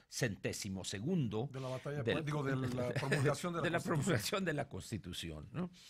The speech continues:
Speaker 1: <clears throat> La de Puebla va a ser el dieciséis de septiembre,
Speaker 2: Ah.
Speaker 1: ¿no? Ya,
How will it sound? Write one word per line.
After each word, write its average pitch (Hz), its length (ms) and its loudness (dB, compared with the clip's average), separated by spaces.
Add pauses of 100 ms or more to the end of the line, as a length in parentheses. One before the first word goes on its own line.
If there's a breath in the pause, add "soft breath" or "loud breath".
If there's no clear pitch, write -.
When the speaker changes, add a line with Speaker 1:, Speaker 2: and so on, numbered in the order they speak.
(300 loud breath)
Speaker 1:
<clears throat> 165 260 4
La 160 220 4
de 156 140 6
Puebla 208 400 2
va 190 80 4
a - 20 2
ser 185 180 0
el 180 100 0
dieciséis 151 360 2
de 156 80 0
septiembre, 98 600 -2
Speaker 2:
Ah. 113 40 -4
Speaker 1:
¿no? 151 200 -4 (160)
Ya, 123 260 -4